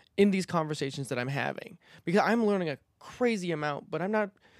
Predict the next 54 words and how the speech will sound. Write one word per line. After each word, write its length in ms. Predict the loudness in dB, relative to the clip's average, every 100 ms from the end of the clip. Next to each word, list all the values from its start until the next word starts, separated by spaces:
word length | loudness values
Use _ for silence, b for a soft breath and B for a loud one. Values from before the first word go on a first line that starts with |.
| b b _ -6
you 100 | -2
know, 120 | 0
I 80 | 2
don't 100 | 2
know 120 | 2
who 120 | 2
you 140 | 0
guys 200 | 0 0
are 120 | 0 -2
that 80 |
are 60 | -2
listening 280 | -4 -4 -6
to 60 |
this, 160 | -8 -8
and 80 | -6
I 20 |
really 220 | -2 0
wanna 260 | 0 -2 -6 -12 -20 -20 _
figure 220 | -4 2
out 240 | 2 0 -6 _
what 160 | -12 -6
kind 140 | -4
of 80 | -4
people 200 | -4 -4
you 120 | -4
are. 160 | -8 -10 b b _
And 320 | -6 -6 -8 -8
the 120 | 4 6
analytics 400 | 8 6 4 2
on 80 |
the 60 | 2
side 200 | 2 2
of 60 | 2
the 80 |
podcast 400 | 0 0 0 0
don't 160 | 2 2
really 160 | 0 0
give 200 | -2 0
me 120 | 0
that 180 | -2 -2
kind 140 | -6
of 100 | -6
stuff. 220 | -6 -8 -10 b b _
So 300 | -2 -2 -2
if 100 | -6
you 80 | -2
guys 240 | -2 -2
can 320 | -4 -6 -6 -8
find 300 | 0 2 2
me 80 | 2
on 120 | 0
Twitter, 360 | -2 -2 -2
which 200 | -4 -6
is 140 | -8